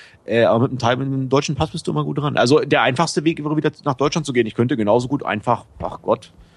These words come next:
Ich meine, was braucht man im Leben? Guck mal, das ist irgendwie, im Endeffekt, was brauchst du? Du brauchst eigentlich, wenn man's ganz genau, wenn du das genau drauf anlegst, brauchst du eigentlich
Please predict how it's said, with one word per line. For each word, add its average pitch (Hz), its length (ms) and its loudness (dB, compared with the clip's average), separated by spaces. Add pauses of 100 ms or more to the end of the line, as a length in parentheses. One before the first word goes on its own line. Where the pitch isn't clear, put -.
(300)
Ich 101 140 -12
meine, 147 140 2
was 156 160 2
braucht 165 200 2
man 180 120 4
im 151 120 2
Leben? 110 280 4
Guck - 160 -2
mal, 131 260 0
das 123 120 -8
ist 127 120 -6
irgendwie, 135 520 -2
im 92 360 -12
Endeffekt, 139 400 -4
was 120 120 -4
brauchst - 280 0
du? 131 60 -2
Du 101 60 -4
brauchst - 280 0
eigentlich, 147 240 2
wenn 131 80 2
man's 147 160 0
ganz 139 160 0
genau, 123 300 2
wenn 123 120 0
du 135 280 0 (800)
das 127 180 -8
genau 110 200 2
drauf 131 160 0
anlegst, 117 360 -4
brauchst - 200 -2
du - 60 -6
eigentlich 123 440 -2